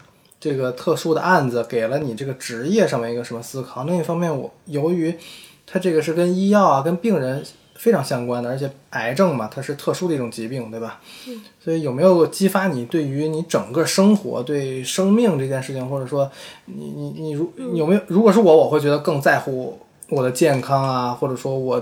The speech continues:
Speaker 1: 珍惜身边的家人啊，
Speaker 2: 嗯。
Speaker 1: 我不知道对你来说有没有对生活、生命这个方面有一些刺激和触动？
Speaker 2: 说实话，你这时候说触动都是假的，因为你自己没经历这事儿，你永远不会被他们触动。其实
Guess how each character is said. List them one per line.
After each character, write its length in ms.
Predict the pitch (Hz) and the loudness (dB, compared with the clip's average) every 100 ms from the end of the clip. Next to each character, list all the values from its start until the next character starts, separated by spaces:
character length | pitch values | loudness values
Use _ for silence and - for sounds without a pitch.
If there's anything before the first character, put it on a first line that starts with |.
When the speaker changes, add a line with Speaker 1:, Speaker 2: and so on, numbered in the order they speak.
| 120 | -2
Speaker 1:
珍 220 | 151 147 | -2 0
惜 140 | 143 | -2
身 120 | 143 151 | -2 -2
边 140 | 139 | -2
的 60 | 127 | -2
家 260 | 151 143 | -2 0
人 200 | 139 113 | 0 -2
啊， 100 | 117 | -4
Speaker 2:
嗯。 60 | 120 | -4
Speaker 1:
我 80 | 120 | -2
不 60 | |
知 80 | 208 | 0
道 80 | 156 | 0
对 280 | 156 185 165 | 2 0 2
你 140 | 127 | 0
来 160 | 113 117 | -2 -2
说 280 | 147 139 - - - | 0 0 -2 -18 -14
有 100 | - | -6
没 80 | 127 | -4
有 60 | 135 | -2
对 180 | 143 127 | -2 -2
生 260 | - 139 | -2 -4
活、 160 | 139 - | -2 -4
生 240 | - 143 | -4 -4
命 240 | 156 165 127 | -2 -2 -4
这 100 | 127 | -6
个 100 | 120 | -6
方 160 | 131 | -6
面 120 | 127 | -6
有 60 | 117 | -8
一 40 | |
些 120 | 117 120 | -8 -8
刺 280 | - - 139 | -4 -2 -2
激 120 | 113 | -4
和 240 | - 110 | -6 -10
触 220 | 107 - 120 | -10 -8 -8
动？ 160 | 110 - _ _ _ _ | -8 -12 _ _ _ _
Speaker 2:
说 180 | _ 277 | _ -2
实 160 | 285 240 | 0 0
话， 140 | 262 | 0
你 180 | 247 202 | 0 -2
这 160 | 190 262 | 2 2
时 80 | |
候 80 | 240 | 2
说 140 | 226 233 | -2 -4
触 140 | 247 | -2
动 120 | 214 | -4
都 160 | 202 214 | -4 -6
是 60 | 196 | -8
假 220 | 185 - - | -10 -12 -16
的， 120 | - _ _ _ | -20 _ _ _
因 100 | - | 2
为 60 | 254 | 4
你 80 | 220 | 4
自 100 | 233 | 0
己 60 | |
没 160 | 202 160 | 0 -2
经 220 | 190 208 | -6 -4
历 120 | 220 | -2
这 160 | 180 143 | -4 -8
事 140 | - | -10
儿， 180 | 156 - _ | -12 -16 _
你 120 | 202 | -4
永 160 | 208 202 | -2 2
远 220 | 247 208 190 | 2 2 -2
不 120 | 180 | -8
会 120 | 214 | -6
被 140 | 202 | -4
他 120 | 185 180 | -4 -6
们 120 | 180 | -10
触 200 | - 180 | -10 -10
动。 220 | 160 110 | -10 -10
其 160 | - 135 | -12 -14
实 240 | - - | -16 -18